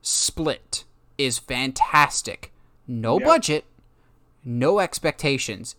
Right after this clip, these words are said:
Speaker 1: And then what happened? We would find out at the end of Split, spoiler alert, that it's connected to Unbreakable. Now everyone's excited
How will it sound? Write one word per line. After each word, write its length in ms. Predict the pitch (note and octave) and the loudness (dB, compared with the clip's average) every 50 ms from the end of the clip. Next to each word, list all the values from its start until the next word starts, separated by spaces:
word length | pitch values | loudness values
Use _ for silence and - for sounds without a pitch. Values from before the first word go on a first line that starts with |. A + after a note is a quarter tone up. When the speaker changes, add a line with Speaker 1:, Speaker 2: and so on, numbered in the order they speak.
| - | -8
Speaker 1:
And 160 | C3+ C3 C3 | -6 -4 -4
then 300 | C3 D#3+ A3 C#4 D#4 E4 - - _ _ _ _ _ _ _ | -2 -2 -2 -4 -6 -8 -10 -16 _ _ _ _ _ _ _
what 140 | - C#3 B2 | -4 -2 -2
happened? 480 | - F#3 A#3 - - G2+ A#1 - - - - _ _ _ _ _ _ _ _ _ _ _ - - | 0 -2 -2 -4 -6 -10 -10 -12 -18 -20 -20 _ _ _ _ _ _ _ _ _ _ _ -10 -4
We 80 | C#3 C3 | -2 -2
would 80 | B2 - | -2 0
find 240 | - B2+ B2+ B2 B2+ | 0 0 0 2 2
out 140 | B2+ C3 C#3 | 2 2 0
at 100 | C3 - | -2 -2
the 80 | B2+ A#2+ | -4 -4
end 120 | A#2 A#2 | -2 -2
of 120 | A#2 G#2+ | -4 -2
Split, 440 | - - - - G3+ - C#4+ - - | -4 -4 -4 -2 -2 -2 -2 -2 -4
spoiler 480 | - - - G3 A3 A3 F#3 D3+ C3+ B2+ | -6 -2 4 4 4 4 4 0 0 -2
alert, 280 | B2 A#2+ A#2+ D3 - - | -2 -2 -4 -6 -6 -4
that 80 | C3+ B2+ | -4 -2
it's 100 | A#2+ - | -2 -4
connected 380 | - D3+ - C#3+ - - D3 B2+ | -4 -4 -4 -4 -4 -4 -4 -2
to 100 | D3 C#3+ | 0 0
Unbreakable. 540 | C#3 B2+ A#2+ C3+ B2+ A#2 A#2 A#2+ A2 G#2 G#2+ | 0 2 2 2 2 2 0 -2 -4 -4 -2
Now 240 | C3 B2 B2+ D3 - - | 0 2 2 2 2 0
everyone's 340 | C#3+ C#3 D3 D3 C#3 B2+ C3 | -2 0 0 0 -2 -2 -4
excited 520 | C3 - - A3 A3 G#3+ D3+ C3+ C3 - | -2 -2 0 2 2 2 0 -2 -2 -6